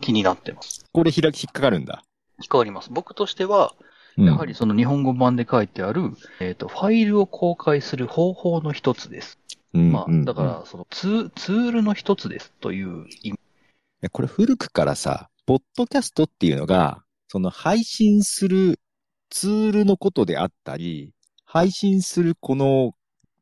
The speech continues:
Speaker 2: 形であったり、あるいは番組そのものを言ったりとか、結構ブレるんだよね。
Speaker 1: ね、僕は今言って、ポトフさんに言ってもらった、その今三つのイメージで、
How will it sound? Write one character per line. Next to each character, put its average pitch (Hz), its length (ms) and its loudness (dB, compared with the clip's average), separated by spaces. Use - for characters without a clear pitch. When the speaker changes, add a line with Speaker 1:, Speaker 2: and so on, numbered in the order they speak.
Speaker 2:
形 - 440 -8
で 143 120 4
あ 139 40 0
っ 139 60 -2
た - 120 -2
り、 - 340 -4
あ - 120 -6
る 226 80 4
い 220 60 4
は - 80 4
番 214 300 0
組 220 160 2
そ 170 160 -2
の 175 80 2
も 196 120 2
の 220 80 4
を 127 80 4
言 82 100 -2
っ - 20 -10
た 90 100 -4
り 80 120 -12
と - 80 -12
か、 71 140 -12
結 - 160 -10
構 180 180 -8
ブ 151 80 -2
レ 208 100 4
る 165 100 -4
ん - 60 -4
だ - 100 -16
よ - 60 -14
ね。 - 260 -18
Speaker 1:
ね、 - 260 -14
僕 - 240 -6
は 139 100 4
今 135 220 2
言 117 80 -2
っ - 160 -20
て、 131 100 0
ポ 123 120 0
ト 117 120 4
フ 117 60 -6
さ 120 100 2
ん 113 40 -2
に 113 60 2
言 110 40 0
っ - 40 -12
て 113 80 0
も 110 100 2
ら 107 80 4
っ - 40 -6
た、 - 120 -8
そ - 100 -6
の 117 100 0
今 113 220 4
三 107 140 4
つ - 180 0
の 95 100 6
イ 90 80 2
メ 90 120 0
ー 87 40 -2
ジ 92 80 -4
で、 - 80 -16